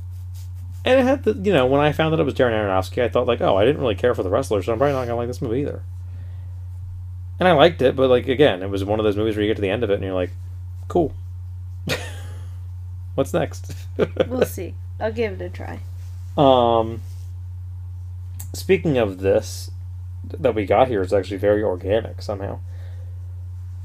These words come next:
Speaker 1: They talked about, so on Fly on the Wall, Dana Carvey tends to ask the guests, like,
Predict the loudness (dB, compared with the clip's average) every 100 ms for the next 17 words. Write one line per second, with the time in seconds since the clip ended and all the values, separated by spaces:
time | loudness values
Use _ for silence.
0 | -6 0 4 6 6 6 8 8 2 -4
1 | 6 8 8 4 -4 -10 -12 -6 0 0
2 | 2 6 8 8 4 4 6 6 6 2
3 | -2 -6 -10 -12 -10 0 2 2 6 6
4 | 6 4 0 -4 -2 2 2 0 -4 0
5 | 0 0 -4 -10 -10 -10 -12 -12 -2 0